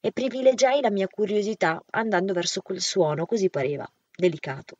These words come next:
e insistente. L'acqua che si stava impadronendo fino a qualche istante prima della piazzetta sembrava ora orientarsi verso le piccole aiuole fiorite che decoravano i contorni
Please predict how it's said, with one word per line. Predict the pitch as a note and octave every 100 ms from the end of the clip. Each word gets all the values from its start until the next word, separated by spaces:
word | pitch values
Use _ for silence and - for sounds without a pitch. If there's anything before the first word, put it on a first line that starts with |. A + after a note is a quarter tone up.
| _
e | -
insistente. | E3 D#3+ - - - - C#3+ - - D#3 _ _ _ _ _ _ _ _ _ _ _ _ _ G3
L'acqua | E3+ D#3+ D#3 D3
che | -
si | D#3+ D#3+
stava | - F#3 E3+
impadronendo | D#3+ D#3+ D#3 D#3+ E3+ D#3 D3+ D3+
fino | - B3 G#3+ F3
a |
qualche | E3+ G#3+ G3+ F#3
istante | F3+ G#3 G3 F3+
prima | - G#3+
della | F3+ E3
piazzetta | E3 F3+ - A#3+ - G#3+
sembrava | A3+ A3 G#3 F#3+
ora | B3 C#4 C4+ _ _ - -
orientarsi | D4 D4+ C4 F#3+ F3 -
verso | G3 G3 G#3
le | G#3
piccole | - - - G#3+
aiuole | F#3 F3+ F#3+ G3+
fiorite | G3 F#3+ G3 A3+
che | A3 F3+
decoravano | E3+ - F3 F3+ F3
i | E3
contorni | - E3+ E3+ - F#3 F#3+ F#3+